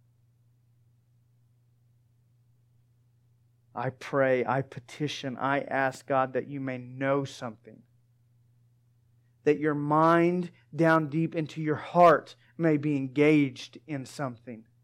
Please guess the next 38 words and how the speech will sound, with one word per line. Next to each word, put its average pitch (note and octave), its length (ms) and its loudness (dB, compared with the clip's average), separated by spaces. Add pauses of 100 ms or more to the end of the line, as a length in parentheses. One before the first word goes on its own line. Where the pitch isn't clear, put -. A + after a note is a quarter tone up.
(920)
After D#3 320 2
all, D3+ 160 8
the C3+ 120 -2
Bible D#3 300 6
doesn't C#3+ 340 0
just C3 180 -10
stop D#3 460 2
with D3 240 -6
your C3+ 120 -4
brain. B2+ 480 -4
It C#3+ 200 -10 (680)
goes F3 180 2
on D#3+ 220 2
down C#3+ 240 0
into C3 240 -12
your B2 160 -10
soul. C#3+ 600 0 (280)
But E3+ 100 6
where G3 140 10
does G#3 160 8
it F3+ 80 6
begin? D#3 500 0
It A#2+ 80 -12
does E3+ 220 6
begin C#3 320 -2
in A#2+ 100 -8
your A#2 100 -8
brain. A2 380 -10 (1120)
Hearing F#3+ 540 8
the C#3+ 100 2
Word C3+ 220 0
of B2 120 -8
God, A#2 420 2 (360)
understanding G3 960 4
the D3 80 6
Word C#3 220 4
of A#2+ 140 -8
God. A#2+ 340 2